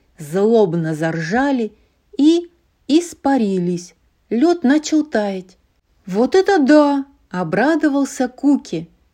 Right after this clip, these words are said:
«Не знал, что единороги такое умеют». «Думаю, дело не только во мне», сказала Кловер. «Сила исходила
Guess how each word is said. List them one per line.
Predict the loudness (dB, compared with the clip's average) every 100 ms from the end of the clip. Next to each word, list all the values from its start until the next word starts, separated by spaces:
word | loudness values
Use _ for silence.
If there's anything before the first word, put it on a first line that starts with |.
| _
«Не | 2 2
знал, | 4 2 4 4 2 0
что | -2 0
единороги | 2 4 2 4 2 2 0
такое | -2 0 0 2 2
умеют». | 2 2 0 -4 -12 _ _ _ _ _ _ _ _ _ _
«Думаю, | -2 2 4 4 2 0
дело | 0 2 2 4
не | 2
только | 0 -2 -4 -6
во | -8 -6
мне», | -6 -6 -8 -12 _ _ _ _
сказала | -12 -8 -6 -4 -4 -6
Кловер. | -6 -6 -6 -8 -10 -16 _ _ _ _
«Сила | -16 -6 -2 0 2
исходила | 0 0 0 2 4 4 0